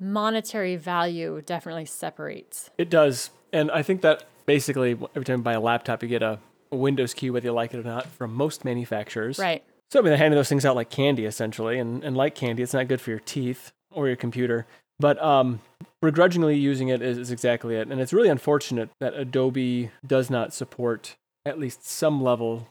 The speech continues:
Speaker 2: you know, like a, that they don't build a Flatpak or an App Image or, I don't care, a Snap, something that they could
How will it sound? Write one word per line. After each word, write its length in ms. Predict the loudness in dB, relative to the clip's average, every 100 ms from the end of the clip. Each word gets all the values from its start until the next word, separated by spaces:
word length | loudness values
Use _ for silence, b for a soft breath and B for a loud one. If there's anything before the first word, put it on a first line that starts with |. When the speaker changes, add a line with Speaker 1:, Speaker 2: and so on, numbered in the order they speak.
| -10
Speaker 2:
you 80 | -6
know, 80 |
like 140 | -6 -6
a, 100 | -10 _ _ _ _ _ -12
that 80 | 2
they 100 | 4
don't 200 | 4 2
build 240 | 2 2
a 20 | 0
Flatpak 840 | -2 -2 0 -2 -4 -2 -2 -6
or 180 | -10 -12
an 160 | -14 -10
App 220 | -8 -4 -4
Image 440 | -2 -2 -4 -8
or, 280 | -12 -14 -20 _ _ _ -8
I 60 | -6
don't 140 | -6
care, 140 | -6
a 60 | -8
Snap, 480 | -6 -4 -4 -4 -8 _ _
something 400 | -8 -4 -6 -6 -12 _ _ _ _ _ _ _
that 200 | -4 -2
they 100 | -4
could 520 | -4 2 4 4 0